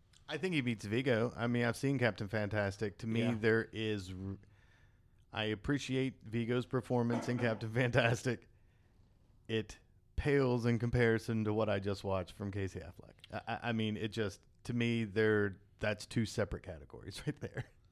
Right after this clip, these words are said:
Speaker 2: I, I would agree. I think he's, it's, he's a lock. I can't see. I, you know, I did, I did discover something interesting about the Academy Awards. I'm not trying to sidetrack us, but I never knew this up until now.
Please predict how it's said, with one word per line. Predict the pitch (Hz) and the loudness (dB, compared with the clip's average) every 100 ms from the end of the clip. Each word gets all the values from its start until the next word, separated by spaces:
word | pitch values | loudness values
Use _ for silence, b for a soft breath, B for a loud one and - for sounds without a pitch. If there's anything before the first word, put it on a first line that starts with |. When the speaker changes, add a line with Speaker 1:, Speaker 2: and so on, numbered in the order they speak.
| b b b b b b b | b b b b b b b
Speaker 2:
I, | 127 131 139 | -6 0 2
I | |
would | 147 117 | 4 0
agree. | 104 131 135 | -2 2 2
I | 120 | 2
think | 120 131 | -2 -6
he's, | 123 104 - | -4 -4 -6
it's, | 120 117 | -6 -6
he's | 113 117 123 | -4 -4 -4
a | 117 | -4
lock. | 110 117 107 98 | 0 2 2 0
I | 123 | -6
can't | 151 185 135 | -2 -4 -4
see. | - 139 127 113 - B B B - | -2 -2 -2 -6 -12 B B B -6
I, | 175 - | -6 -2
you | 214 | 0
know, | 247 | 2
I | 190 | 0
did, | 202 262 | 0 0
I | - | -2
did | 170 247 | -4 -4
discover | 208 147 - 226 - | -2 -2 2 2 2
something | 208 175 - | 0 0 0
interesting | 151 131 139 - 131 | 0 -2 -4 -2 -2
about | 123 123 | 0 0
the | 117 | -2
Academy | 110 123 113 113 | -4 -2 0 0
Awards. | 107 107 107 131 | 0 0 0 2
I'm | |
not | 170 160 | 2 4
trying | 185 | 4
to | 190 | 4
sidetrack | - 175 143 135 113 - | 2 2 2 -2 -2 -6
us, | 127 | -4
but | - | 2
I | 170 | 4
never | 175 180 214 262 | 4 4 2 4
knew | 247 269 | 4 2
this | 165 - | 0 0
up | 143 | -2
until | 147 127 147 | -4 0 0
now. | 160 180 147 | 2 0 0